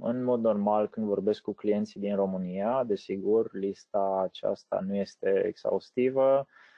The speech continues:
Um, în discuțiile mele cu clienți vorbesc foarte mult despre, uh, backup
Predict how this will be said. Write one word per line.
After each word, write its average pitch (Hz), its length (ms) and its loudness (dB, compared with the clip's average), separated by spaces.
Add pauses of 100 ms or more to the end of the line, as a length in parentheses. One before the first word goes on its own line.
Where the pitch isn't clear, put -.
(240)
Um, 113 640 0 (360)
în 123 480 -4
discuțiile 151 480 0
mele 143 240 4
cu - 160 -10
clienți 123 640 0
vorbesc 113 420 2
foarte 117 320 0
mult 113 320 -2
despre, 101 880 0
uh, 95 180 -2
backup 110 480 0